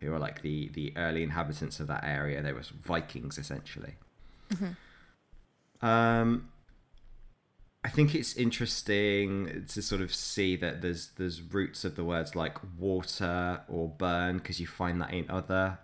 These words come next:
Speaker 1: alcohols as well, like, like whiskey and the root origins of that sort of stuff. And the way that vodka was had back then, when they were meaning, like, this burning wine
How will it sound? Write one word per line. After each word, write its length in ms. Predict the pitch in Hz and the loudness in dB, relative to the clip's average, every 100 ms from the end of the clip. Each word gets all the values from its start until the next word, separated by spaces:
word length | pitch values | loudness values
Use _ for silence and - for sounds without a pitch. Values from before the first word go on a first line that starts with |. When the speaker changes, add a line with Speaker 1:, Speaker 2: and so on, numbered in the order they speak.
| _ | _
Speaker 1:
alcohols 800 | 95 92 - 95 104 104 104 92 | 0 0 -2 -4 -2 0 -2 -6
as 160 | 98 101 | -6 -2
well, 420 | 104 104 113 120 | 2 4 4 0
like, 360 | 90 76 - - | -2 -2 -6 -10
like 220 | 85 76 | -8 -4
whiskey 560 | 90 85 - 98 87 87 | -4 -2 -4 -2 0 0
and 100 | 82 | -2
the 60 | 78 | 0
root 200 | 85 - | -2 0
origins 420 | 85 78 82 82 | -2 -2 -4 -4
of 80 | 78 | -4
that 160 | - | -4
sort 200 | - 85 | -6 -10
of 80 | 90 | -10
stuff. 280 | - 92 87 - - - - - - | -4 -4 -4 -12 -20 -20 -20 -20 -2
And 320 | 95 95 95 - - | 2 2 0 -4 -6
the 120 | 101 | -4
way 300 | 95 104 107 123 | 2 2 4 4
that 260 | 123 90 | 2 2
vodka 400 | 92 104 - 98 | -2 -4 -2 -2
was 200 | 90 85 | 0 0
had 200 | 85 80 | -2 -2
back 160 | - - | -4 -4
then, 640 | 90 92 - - 98 147 - - _ _ _ _ _ - | 0 2 2 0 -2 -4 -8 -20 _ _ _ _ _ -6
when 140 | 82 | -2
they 60 | 85 | 0
were 80 | 85 | 0
meaning, 240 | 87 80 | 0 0
like, 160 | 76 - | -2 -4
this 140 | 80 | -8
burning 560 | - 87 82 80 78 80 | -2 0 2 2 0 0
wine 440 | 80 80 73 73 | 0 0 0 -2